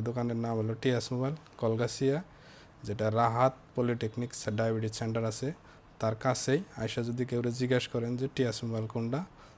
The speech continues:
তো আপনারা পাবেন। আর এই স্ক্রিনে দেওয়া নাম্বারে আমাদের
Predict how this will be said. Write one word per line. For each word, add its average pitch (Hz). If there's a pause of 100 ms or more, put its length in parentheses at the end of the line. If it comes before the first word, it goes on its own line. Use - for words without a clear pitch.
(140)
তো - (100)
আপনারা 110 (100)
পাবেন। 127 (680)
আর 101 (640)
এই 104
স্ক্রিনে 135
দেওয়া 135
নাম্বারে 117
আমাদের 107